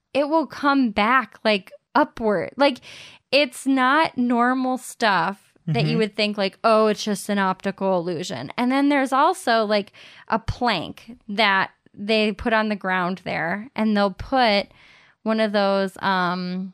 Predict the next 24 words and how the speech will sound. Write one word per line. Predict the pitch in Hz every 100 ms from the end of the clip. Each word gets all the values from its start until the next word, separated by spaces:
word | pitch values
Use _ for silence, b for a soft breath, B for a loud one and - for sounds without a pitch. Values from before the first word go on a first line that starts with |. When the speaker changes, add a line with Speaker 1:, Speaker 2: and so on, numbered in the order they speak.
| _
Speaker 1:
floor | - 226 220 214 220 214 -
levelers | 214 220 214 240 233 240 254 247 - - _
Speaker 2:
Oh, | 208 170 147
yeah. | 247
Speaker 1:
down, | 147 247 277 - b b b b
and | 247
the | 233
plank | - 320 349 -
will | 277
be | 220 233 240
completely | 233 226 - - 262 - 247
level. | 226 202 190 139 120 208 208 -
It | 226
is | 220 208
completely | - 208 - 339 349
level. | 302 226 214 214
It | - 202
is | 202
in | 247
the | 285
middle, | 240 175 170 - B B B
and | - 226
they'll | 226 226
have | 226 220